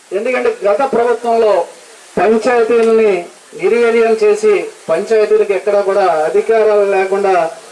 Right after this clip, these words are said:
చూసి వాళ్ళ వచ్చే డబ్బులను కూడా పక్కదారి మళ్ళీ చే-, చేసింది. కాకపోతే ఈ ప్రభుత్వంలో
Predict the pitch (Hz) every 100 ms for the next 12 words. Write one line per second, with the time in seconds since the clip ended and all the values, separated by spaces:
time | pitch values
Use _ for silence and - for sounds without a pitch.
0 | - - - 226 262 277 277 226 226 226
1 | 214 190 175 - - 330 180 349 220 -
2 | 269 247 226 202 - - - - - -
3 | - - 170 196 214 269 262 247 247 247
4 | 208 202 233 233 226 226 214 220 220 220
5 | 202 - 202 202 196 180 190 220 226 226
6 | 220 208 170 - - - - 202 302 302
7 | 269 262 269 247 220